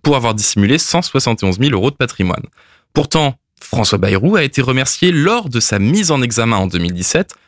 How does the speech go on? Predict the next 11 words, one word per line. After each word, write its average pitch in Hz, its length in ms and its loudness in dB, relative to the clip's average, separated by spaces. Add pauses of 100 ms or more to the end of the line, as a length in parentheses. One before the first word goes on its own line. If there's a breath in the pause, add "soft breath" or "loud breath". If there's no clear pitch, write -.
(140 soft breath)
comme 214 220 2
ministre 202 420 0
de 135 60 2
la 131 140 2
Justice 127 680 -4
du 151 100 -2
premier 113 300 0
quinquennat 117 480 -2
de 170 60 0
Monsieur 143 240 -2
Macron. 104 300 -4